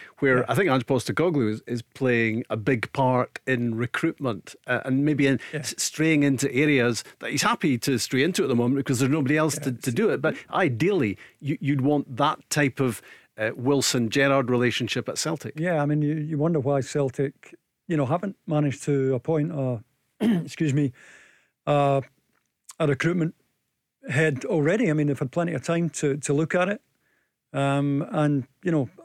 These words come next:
Speaker 2: Ange Postecoglou should be sitting now with a head of recruitment looking at January.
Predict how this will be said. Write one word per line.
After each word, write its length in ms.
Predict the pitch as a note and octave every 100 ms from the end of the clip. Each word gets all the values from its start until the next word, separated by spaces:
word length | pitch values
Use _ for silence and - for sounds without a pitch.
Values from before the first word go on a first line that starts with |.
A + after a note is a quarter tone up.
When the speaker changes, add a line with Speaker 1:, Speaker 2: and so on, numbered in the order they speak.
| -
Speaker 2:
Ange 200 | A3 G#3
Postecoglou 760 | F#3+ E3+ C#3 - C#3+ C#3+ C#3 B2+
should 160 | D3
be 80 | B2+
sitting 420 | A#2+ E3+ - C#3
now 300 | C3+ D#3 C#3 A2 _ _ _ -
with 120 | C3
a 80 | C3
head 140 | D3+
of 100 | C#3
recruitment 540 | A#2+ - C#3+ D#3 C3 - _ _ _ -
looking 320 | D3+ E3 D3
at 80 | C3+
January. 480 | C#3 C#3 D3 B2